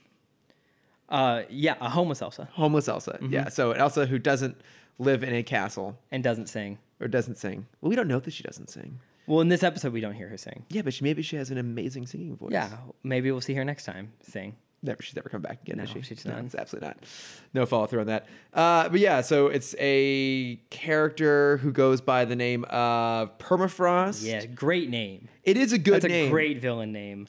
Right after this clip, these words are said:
Speaker 2: I mean, yeah, so it's essentially just a, she's basically Killer Frost in essence.
Speaker 1: But homeless.
Speaker 2: But homeless.
Speaker 1: You keep forgetting the, the main part about her.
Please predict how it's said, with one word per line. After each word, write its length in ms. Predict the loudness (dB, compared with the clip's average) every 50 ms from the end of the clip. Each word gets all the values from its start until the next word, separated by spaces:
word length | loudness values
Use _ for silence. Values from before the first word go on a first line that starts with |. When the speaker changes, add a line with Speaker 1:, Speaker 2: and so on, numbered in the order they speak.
| _ -6
Speaker 2:
I 60 | -4
mean, 160 | -2 -2 -2 0
yeah, 340 | 2 2 4 4 2 -2
so 180 | -2 0 2 2
it's 160 | 2 0 -2
essentially 760 | -4 0 2 2 2 0 -2 0 0 2 2 0 -2 -4 -8 _ _
just 480 | -2 0 2 2 2 0 -2 -10 -14 -18 -14 -4
a, 540 | -2 0 2 2 4 4 2 2 0 -2 -6 -10 _ _ _ _ _ _ _ _ _ _ _ _ _ _ _ _ _ _ _ _ _ -20 -18 -12 -8
she's 220 | -4 -2 -2 -2
basically 340 | 2 2 2 2 2 0 -4
Killer 240 | 0 0 0 0 0
Frost 520 | -4 -6 -6 -6 -10 -12 -14 -18 -20 -20 -20 _ _ -8
in 120 | -6 -6 -4
essence. 580 | -4 -8 -10 -10 -10 -10 -12 -12 -16 -20 -20 _ _ _ _ _ _ _ _ _ _ _ -14
Speaker 1:
But 100 | -12 -8
homeless. 520 | -6 -6 -6 -6 -10 -16 -18 -20 -20 -20 _ _ _ _ _ _ _
Speaker 2:
But 80 | -8 -8
homeless. 360 | -8 -8 -14 -14 -16 -18 -12 -10
Speaker 1:
You 80 | -6
keep 160 | 0 0 0
forgetting 320 | 0 2 0 0 0 0 -2
the, 140 | -2 -4 -6 -8 -6
the 80 | -2
main 240 | 0 0 0 0 0
part 180 | -2 -4 -4 -2
about 220 | -4 -6 -8 -8
her. 180 | -12 -14 -16